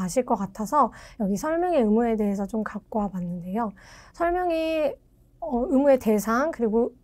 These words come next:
의료 행위 이전에 우리가 설명을 미리 하고 환자분의 동의를 구해서 진료를 이행한다는 내용들인데요. 한번 읽어보시면 좋을 것 같습니다. 어떻게 전달을 하느냐, 전달하는 방법에 따라서 차이를 둬서 설명을 하는데요.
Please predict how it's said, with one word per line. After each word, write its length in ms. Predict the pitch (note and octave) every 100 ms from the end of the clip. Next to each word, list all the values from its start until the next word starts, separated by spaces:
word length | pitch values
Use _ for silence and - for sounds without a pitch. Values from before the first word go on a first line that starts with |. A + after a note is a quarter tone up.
| - B3+
의료 160 | B3+
행위 480 | D4 F4+ F4+ E4 B3
이전에 600 | A3+ A#3+ A#3+ A#3+ A#3+ G#3+ -
우리가 300 | A3+ A#3+ A3+
설명을 400 | G#3+ E4 F4+ D#4
미리 280 | G3+ A3 C#4+
하고 420 | D4+ C#4 B3 E4+ - - -
환자분의 400 | G#3 G#3 C4+ B3
동의를 420 | A3+ C4 D4 C4
구해서 540 | A#3+ A3+ G#3+ G#3+ A#3
진료를 680 | A3+ A3 A3 G#3+ G#3 G#3+ A3 - -
이행한다는 800 | G#3+ G3+ G#3+ B3+ D4 D4+ B3+ A#3
내용들인데요. 760 | G3 G3+ G3+ G3 G3+ G3 A#3
한번 380 | C4 D#4 D#4+ D4+
읽어보시면 840 | A3+ A3 B3 A#3 A3+ A3+ B3+ D4+
좋을 240 | - G#3 G#3
것 140 | A3+
같습니다. 640 | G3 F3 - F#3 E3+ - - _ _ _ - _ _ -
어떻게 460 | A#3 D#4 D#4+ D#4
전달을 600 | C4 A3+ A#3 B3+ C4 C4
하느냐, 680 | C4 F4 E4+ B3+ A3+ A#3+ G#3
전달하는 520 | A#3+ B3 C#4+ C#4 B3+
방법에 540 | - A3 B3+ B3+ B3
따라서 360 | B3+ D4 D4 C#4
차이를 460 | - F4+ F#4 E4+ B3+
둬서 260 | A3+ G#3+
설명을 640 | G#3 D4 D4+ C#4 B3 A#3 A#3+
하는데요. 560 | C#4 B3+ G#3 A#3+ A#3